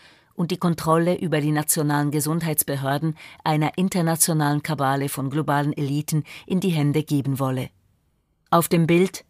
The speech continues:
mit dem Joyce Küng ihr Gespräch mit den Verschwörungsideologen von Rebel News ankündigt, trägt einer der Aktivisten ein gelb-schwarzes Polohemd, ein Markenzeichen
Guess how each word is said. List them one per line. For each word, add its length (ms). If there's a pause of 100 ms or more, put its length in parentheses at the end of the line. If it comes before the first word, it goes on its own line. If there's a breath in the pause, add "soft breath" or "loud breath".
mit 180
dem 200
Joyce 340
Küng 260
ihr 200
Gespräch 520
mit 140
den 100
Verschwörungsideologen 1300
von 220
Rebel 280
News 280
ankündigt, 720 (500 soft breath)
trägt 400
einer 320
der 160
Aktivisten 640
ein 160
gelb-schwarzes 680
Polohemd, 580 (480)
ein 160
Markenzeichen 840